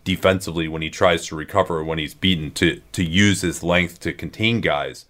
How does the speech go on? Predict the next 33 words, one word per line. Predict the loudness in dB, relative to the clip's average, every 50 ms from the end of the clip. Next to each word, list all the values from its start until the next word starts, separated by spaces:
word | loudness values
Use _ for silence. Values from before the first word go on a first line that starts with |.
| _ -2
And | 0 2 4 4 2 2 -2 -6 -14 _ _
so | -10 -2 4
that's | 4 4 4 4
gotta | 2 2 2 2
get | 2 0 0
a | 0
lot | 2 2 0 0 0
better | 0 0 0 0 -2
for | -4 -6 -6
sure. | -2 0 0
I | 2
mean, | 2 0 2
some | 4 4 4
of | 4
the | 4 4
numbers | 4 4 4 4 4 4 4 2 0 -2 -4
were | -2 0 0 0 0
pretty | -2 -2 0 2 2 2 2 2
ugly | 2 2 2 2 0 -4 -4 -4
for | -6 -8 -8 -6
him, | -4 -4 -6 -6
particularly | -8 -4 0 2 2 2 0 -2 -4 -4
on | -4 -6
defense. | -6 -6 -6 -2 0 0 0 0 -2 -4
And, | -6 -6 -6 -6 -10 -18 -10 -2
you | 2 2
know, | 4
I | 4 4
don't | 4 4 2 -2
think | -6 -8 -8 -10 -16
he's | -12 -6 -4 -4 -4 -4 -2 -2
a | -2 -2
disaster, | 0 -2 -2 2 2 2 2 0 -2 -4 -6 -6 -6 -8